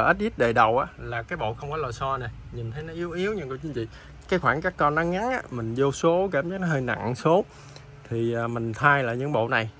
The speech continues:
thì cơ cấu tạng máy là như nhau, nên cô chú, anh chị an tâm gì ở phần đó. Mình bán chính hãng triệu hai năm mươi. Thì, à, tại sao mà cô chú, anh chị hỏi mình không lấy cái đầu chuông và cụm bố của chính hãng? Tại vì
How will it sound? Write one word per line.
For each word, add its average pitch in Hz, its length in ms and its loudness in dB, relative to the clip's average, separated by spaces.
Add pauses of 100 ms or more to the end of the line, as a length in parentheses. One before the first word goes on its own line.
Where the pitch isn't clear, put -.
(220)
thì 113 100 -6 (180)
cơ 139 200 4
cấu 170 280 2 (180)
tạng 123 280 2
máy 143 220 2
là 156 100 -2
như 135 180 -2
nhau, 139 420 2
nên 135 100 -10
cô 139 100 -4
chú, 156 120 -2
anh 151 80 -6
chị 113 160 -6
an 131 240 -6
tâm 127 280 -2
gì 117 100 -6
ở 127 40 -6
phần 113 200 -8
đó. 135 220 0
Mình 113 200 -8
bán 131 180 -6
chính 180 200 -4
hãng 147 240 -6
triệu 123 120 -4
hai 131 140 -4
năm 131 200 -6
mươi. 143 180 4 (440)
Thì, 127 260 2
à, 135 80 4
tại 135 200 2
sao 156 260 6
mà 143 120 0
cô 151 80 2
chú, 170 100 0
anh 190 100 0
chị 123 100 -2
hỏi 131 240 -2
mình 151 180 -2
không 143 160 -4
lấy 180 120 0
cái 185 60 0
đầu 131 180 2
chuông 139 280 0
và 127 120 -4
cụm 131 180 -4
bố 147 120 -2
của 185 100 2
chính 190 160 -4
hãng? 139 200 -4
Tại 123 140 -4
vì 117 160 -4